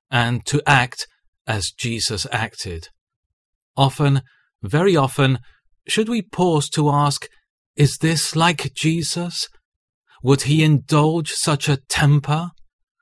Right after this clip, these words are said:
Would he employ such language? Would he encourage such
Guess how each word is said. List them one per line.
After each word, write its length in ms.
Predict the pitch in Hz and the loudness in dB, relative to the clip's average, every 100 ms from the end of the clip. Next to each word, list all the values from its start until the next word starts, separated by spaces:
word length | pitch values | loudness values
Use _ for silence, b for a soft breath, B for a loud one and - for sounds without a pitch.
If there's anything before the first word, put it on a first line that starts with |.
| b 120 | b -2
Would 200 | 120 120 | -2 2
he 180 | 127 | 2
employ 600 | 127 120 - 143 139 156 147 | 2 2 2 4 4 2 0
such 460 | - 127 - - - | -2 -2 -4 -8 -4
language? 800 | 127 123 143 139 147 165 156 - _ _ _ _ _ _ 156 | 0 4 4 4 2 0 -4 -14 _ _ _ _ _ _ 2
Would 180 | 208 | 2
he 200 | - 226 | 2 0
encourage 600 | 220 185 - 202 165 110 | 0 -2 -2 0 0 0
such 420 | - - 151 139 | -2 0 -2 -4